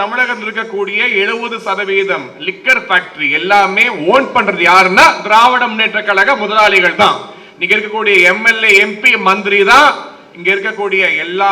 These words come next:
லிக்கர் ஃபேக்டரி ரன் பண்ணிட்டு இருக்காங்க. பி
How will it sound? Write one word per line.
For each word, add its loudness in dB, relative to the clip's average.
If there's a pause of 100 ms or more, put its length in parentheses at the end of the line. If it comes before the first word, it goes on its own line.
(200)
லிக்கர் -6
ஃபேக்டரி -2
ரன் -12
பண்ணிட்டு -8
இருக்காங்க. -10 (1800)
பி -2